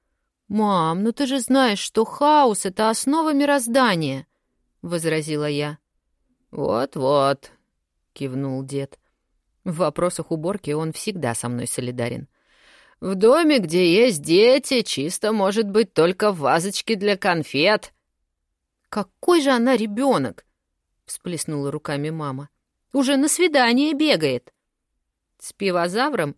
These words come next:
не считается», вклинилась я. «Просто проводила его и дала денег». «Дала денег?» ужаснулась мама. «На, похмел».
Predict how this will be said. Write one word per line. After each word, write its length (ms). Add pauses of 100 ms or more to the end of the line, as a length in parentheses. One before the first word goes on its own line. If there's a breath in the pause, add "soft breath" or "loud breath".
не 240
считается», 840 (480)
вклинилась 680
я. 220 (500)
«Просто 380
проводила 680
его 260
и 60
дала 320
денег». 520 (840)
«Дала 500
денег?» 680 (640)
ужаснулась 640
мама. 360 (680)
«На, 300
похмел». 600